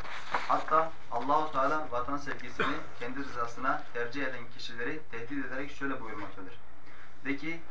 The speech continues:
babalarınız, oğullarınız, kardeşleriniz, eşleriniz, akrabanız elde ettiğiniz mallar,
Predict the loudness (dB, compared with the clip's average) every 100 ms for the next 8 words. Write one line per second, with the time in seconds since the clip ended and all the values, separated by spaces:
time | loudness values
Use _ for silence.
0 | 2 2 4 4 2 2 0 0 -2 0
1 | 0 0 0 0 0 0 0 0 0 0
2 | 0 0 0 -2 -2 -2 0 0 0 0
3 | -2 0 0 0 2 2 2 0 0 0
4 | 0 0 2 0 0 0 0 0 0 0
5 | 2 0